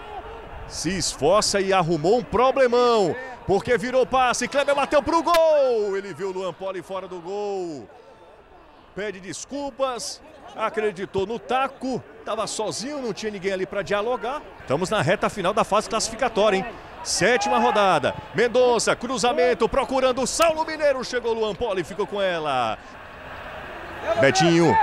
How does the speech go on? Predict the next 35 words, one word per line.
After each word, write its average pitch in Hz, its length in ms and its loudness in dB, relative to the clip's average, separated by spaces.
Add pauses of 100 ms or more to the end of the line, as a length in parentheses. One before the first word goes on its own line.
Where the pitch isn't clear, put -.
(760)
mais 175 180 4
centralizado, 170 800 2
fez 180 340 2
o 185 60 2
levantamento, 185 800 0
procurando 196 560 2
o 196 40 2
Patrick, 208 540 0
vai 202 160 2
ter 220 140 2
que - 80 0
se 226 80 -2
esforçar, 220 440 2
jogou 220 280 4
pra 226 100 0
dentro 226 260 0
da 233 100 4
área, 233 180 2
tá 247 100 2
valendo 240 300 2
o 240 40 0
Messias 247 400 2
de 180 60 -4
cabeça, 190 500 0 (200)
tira 254 200 2
parcialmente, 254 600 0
Ih, 302 100 2
Toró 254 260 2
furou, 247 480 4
voltou, 202 500 0
bola 143 200 -6
pegou 160 220 -6
na 160 80 -2
mão 156 120 -6
dele, 160 380 -6